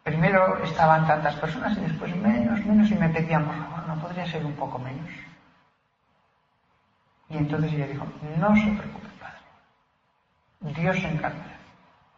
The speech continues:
Yo le dije, "Pero no lo entiendes, no podemos estar ni media hora cuatro personas, y tú me dices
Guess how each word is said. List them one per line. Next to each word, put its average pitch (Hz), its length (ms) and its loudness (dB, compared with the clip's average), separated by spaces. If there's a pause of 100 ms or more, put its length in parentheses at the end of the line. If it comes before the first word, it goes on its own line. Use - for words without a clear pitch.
(680)
Yo 147 100 -6
le 135 60 -4
dije, - 200 -8
"Pero 123 220 -10
no 151 120 -10
lo 220 80 -6
entiendes, 220 520 -4 (1000)
no 165 420 2
podemos 233 420 0
estar - 540 -6
ni 208 260 4
media 254 640 4
hora 240 380 6 (1200)
cuatro 190 420 2
personas, - 560 -6 (680)
y 175 140 -2
tú 233 120 4
me 247 120 2
dices 240 580 2